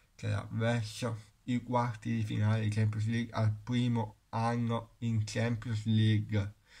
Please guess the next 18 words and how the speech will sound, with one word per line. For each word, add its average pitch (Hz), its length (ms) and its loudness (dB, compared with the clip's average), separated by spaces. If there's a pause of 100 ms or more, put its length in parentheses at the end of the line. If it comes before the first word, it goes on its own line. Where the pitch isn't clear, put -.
(1300)
è 110 160 -2
una 113 280 2
cosa 110 480 -2 (180)
incredibile. 107 920 -4 (960)
Mm, 120 260 -6 (300)
penso 127 340 -2
mai 123 220 0
è 120 40 0
successa 110 840 -2 (1040)
una 113 160 -2
cosa 113 240 -2
del 107 160 4
genere 107 640 2 (600)
ah, 104 140 -2
con 107 240 -4
qualche 113 280 -4
squadra 113 300 -2
italiana. 101 520 0